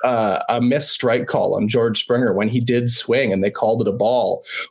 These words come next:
or, you know, the relief pitcher in Kansas City getting hurt fielding, they could have lost two or three to Kansas City. Like,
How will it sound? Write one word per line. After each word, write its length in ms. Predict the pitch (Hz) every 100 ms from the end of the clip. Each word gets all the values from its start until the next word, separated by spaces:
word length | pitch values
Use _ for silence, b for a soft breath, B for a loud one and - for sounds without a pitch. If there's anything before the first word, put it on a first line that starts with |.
| -
or, 380 | 123 117 113
you 140 | 107 127
know, 140 | 104
the 100 | 107
relief 360 | 110 120 127 -
pitcher 240 | 120 -
in 80 | 107
Kansas 420 | 110 117 113 107
City 200 | - 120
getting 240 | 107 104 107
hurt 320 | - 127 -
fielding, 480 | - 127 160 - -
they 100 | 196
could 120 | 294
have 100 | 285
lost 320 | 277 269 269
two 160 | - 262
or 80 | 247
three 180 | 247
to 80 | 247
Kansas 480 | 240 226 233 226 220
City. 260 | 240 240 107
Like, 360 | 92 110 110